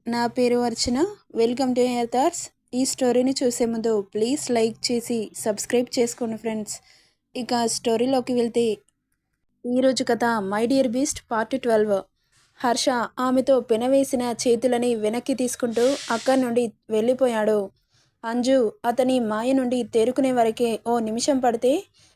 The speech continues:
చేతిలో ఏదో స్పర్శ తెలుస్తుంటే కళ్ళు కిందకి దించి చూసుకుంది. చేతిలో ఉన్న బాక్స్ చూసి ఏంటా అని ఆలోచిస్తూ అదుపు కాని ఎద సవ్వడిని ఎలా అదుపు చేసుకోవాలో అర్థం కాక మెల్లగా వెళ్ళి బెడ్ మీద కూర్చొని బాక్స్ వైపు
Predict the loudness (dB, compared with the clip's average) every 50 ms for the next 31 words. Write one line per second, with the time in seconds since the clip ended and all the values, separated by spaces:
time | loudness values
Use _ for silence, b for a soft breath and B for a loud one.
0 | b b -2 0 2 2 2 4 4 4 4 4 4 2 4 4 4 4 2 2
1 | 0 0 0 2 2 2 0 2 2 2 2 2 0 0 0 2 4 4 4 4
2 | 4 2 2 2 4 4 2 2 2 2 0 2 2 0 0 0 0 0 0 2
3 | 2 2 2 2 2 2 0 0 0 0 0 2 2 2 0 0 -2 -6 b b
4 | b b b b b b b -2 0 2 2 4 4 4 4 4 2 2 0 0
5 | 0 2 2 2 2 0 -2 -2 -2 0 0 0 2 2 0 0 0 0 0 2
6 | 2 4 4 2 2 0 0 0 0 -2 -2 -4 -4 -2 -2 0 0 0 0 0
7 | -2 0 2 2 2 2 2 -2 _ _ -4 -2 0 0 0 -2 0 0 2 2
8 | 2 0 -2 -4 -2 -2 0 2 2 2 2 0 0 2 2 2 2 2 0 -2
9 | -4 -4 -6 -8 -12 _ _ _ _ _ _ -6 -4 -2 0 0 0 -2 -2 -2
10 | -2 -2 -2 -2 -2 -2 0 0 0 0 0 0 2 2 4 4 4 4 4 2
11 | 2 0 0 0 -2 -2 0 0 -2 -2 -2 -2 -2 -2 -2 -2 -4 b b b
12 | b b b b b -8 -2 0 2 2 2 4 4 4 2 2 2 2 0 2
13 | 2 2 2 0 0 0 0 0 0 2 2 2 2 2 2 2 0 -2 -2 -2
14 | -4 -2 -2 -2 -2 0 0 0 0 0 -2 -2 0 2 2 2 2